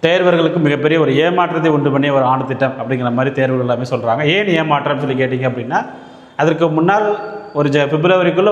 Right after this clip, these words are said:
ஒரு, ஒரு லட்சம் வேகன்சி ஃபில் பண்ணுவாங்கன்னு சொல்லி தேர்வுகள் எதிர்பார்த்துட்டு இருக்கக்கூடிய நேரத்துல, அஞ்சரை லட்சம்னு சொல்லி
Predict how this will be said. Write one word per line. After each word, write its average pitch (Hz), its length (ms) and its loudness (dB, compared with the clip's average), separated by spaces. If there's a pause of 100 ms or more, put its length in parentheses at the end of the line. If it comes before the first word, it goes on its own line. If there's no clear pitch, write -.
ஒரு, 170 120 2 (120)
ஒரு 151 120 2
லட்சம் 151 220 2
வேகன்சி 165 360 -2
ஃபில் 156 180 2
பண்ணுவாங்கன்னு 147 400 0
சொல்லி 147 200 0
தேர்வுகள் 143 320 2
எதிர்பார்த்துட்டு 143 400 0
இருக்கக்கூடிய 131 360 -2
நேரத்துல, 127 320 0 (840)
அஞ்சரை 160 240 2
லட்சம்னு 170 260 0
சொல்லி 165 160 2